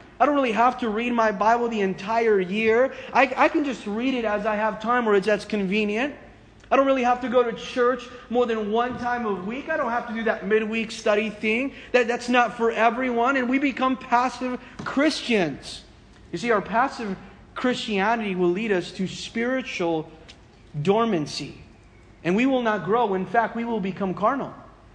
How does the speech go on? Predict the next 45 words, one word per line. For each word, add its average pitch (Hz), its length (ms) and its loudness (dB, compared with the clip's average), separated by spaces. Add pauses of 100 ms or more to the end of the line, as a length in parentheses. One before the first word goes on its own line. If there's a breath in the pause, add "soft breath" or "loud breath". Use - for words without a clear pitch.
(160)
In 180 100 2
fact, 226 240 4
it 240 60 0
will 208 140 4
lead 233 180 0
us 226 200 0
away 196 420 0
from 160 200 -4
the 156 80 -2
Lord. 139 220 -8 (800)
And, 214 140 4
and 240 100 4
this 269 120 2
is 302 140 2
so 294 280 2
important 269 540 2
that, 214 440 0
that 220 80 6
we 240 180 0
learn 262 380 2
these 220 200 -2
disciplines 226 720 0
because, 226 440 -2 (180 loud breath)
I'll 233 120 2
tell 294 160 2
you 285 100 -2
this, 254 300 0 (200 loud breath)
discipline 247 560 2
never 226 240 4
happened 208 380 2
on 175 100 2
accident. 180 480 -2 (640)
You 196 100 -2
can 262 80 2
never 285 200 4
say, 254 220 4
"I, 202 200 4
I, 226 540 2
I 220 100 8
was 262 160 2
just 233 180 -4
so 254 120 2
disciplined 208 680 -4
on 196 140 -2
accident." 196 540 -2